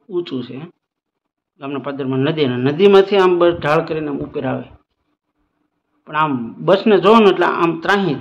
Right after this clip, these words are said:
ઠાઠું આમ ત્રાહું હોય. એટલે ઓલા ઓટા ઉપર ક્યાંક બેઠો ને ઝાડવા હેઠે, ઈ ભાગે, અને ઓલો બસ સ્ટેન્ડમાં હોય ઈ ભાગે કે આ બસ ક્યાંક અહીંયા ન આવી જાય એમ. આમ ત્રાહી ત્રાહી હાલી આવે. ઠાઠું આગળથી આમ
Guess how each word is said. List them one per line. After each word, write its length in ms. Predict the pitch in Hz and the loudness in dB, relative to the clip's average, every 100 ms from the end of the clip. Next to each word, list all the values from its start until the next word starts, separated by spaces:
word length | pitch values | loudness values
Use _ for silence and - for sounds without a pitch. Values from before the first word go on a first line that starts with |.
| - 165 | -10 -16
ઠાઠું 420 | - 170 170 196 | -6 -6 -2 0
આમ 100 | 175 | 2
ત્રાહું 360 | 185 180 147 | 2 0 -2
હોય. 120 | 135 123 | -6 -8
એટલે 840 | - _ _ _ _ _ _ 175 | -14 _ _ _ _ _ _ -14
ઓલા 160 | 170 165 | -8 -4
ઓટા 320 | 160 190 208 | -2 2 2
ઉપર 180 | 202 208 | 2 -2
ક્યાંક 220 | 202 185 | -4 0
બેઠો 320 | 202 - 247 | -2 0 0
ને 60 | 185 | 2
ઝાડવા 300 | 156 156 139 | 2 2 0
હેઠે, 260 | 135 135 | -2 -4
ઈ 280 | 147 165 208 | -4 4 4
ભાગે, 340 | 143 156 135 | 4 2 0
અને 140 | 131 143 | -2 -2
ઓલો 120 | 139 | -2
બસ 140 | 147 | 0
સ્ટેન્ડમાં 420 | 175 175 190 190 185 | -2 0 2 4 4
હોય 140 | 196 | 4
ઈ 240 | 185 214 | 4 4
ભાગે 320 | 214 156 135 127 | 4 4 0 -6
કે 140 | - | -10
આ 160 | 120 127 | -12 -8
બસ 240 | 151 160 | -6 -6
ક્યાંક 160 | 160 151 | -6 -8
અહીંયા 260 | 160 180 147 | 2 2 4
ન 120 | 139 | 2
આવી 180 | 131 123 | 0 -2
જાય 120 | 123 | -4
એમ. 180 | 127 117 _ _ _ _ - | -6 -10 _ _ _ _ -16
આમ 140 | 147 | -14
ત્રાહી 300 | 131 208 180 | -4 0 0
ત્રાહી 260 | 143 143 135 | 0 -2 0
હાલી 220 | 127 120 | -2 -4
આવે. 180 | 120 - _ _ _ _ - | -8 -14 _ _ _ _ -14
ઠાઠું 260 | 180 180 175 | -12 -6 -4
આગળથી 300 | 180 170 | 0 0
આમ 80 | 165 | 0